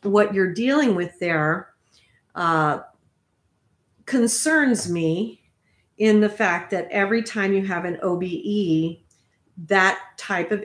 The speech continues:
entity is there because, um, there could be more to it. And so in your case, my recommendation would be to pull back,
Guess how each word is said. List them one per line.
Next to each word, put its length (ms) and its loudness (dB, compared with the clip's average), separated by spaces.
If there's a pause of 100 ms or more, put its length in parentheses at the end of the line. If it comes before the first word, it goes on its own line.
entity 600 -6
is 320 0
there 280 0
because, 640 -4 (600)
um, 380 0
there 180 6
could 140 2
be 160 2
more 260 2
to 380 -2
it. 240 -2 (560)
And 220 0
so 580 2 (360)
in 200 6
your 240 8
case, 880 -2 (380)
my 420 2
recommendation 880 0
would 180 -2
be 380 -2
to 600 2 (440)
pull 260 0
back, 540 -2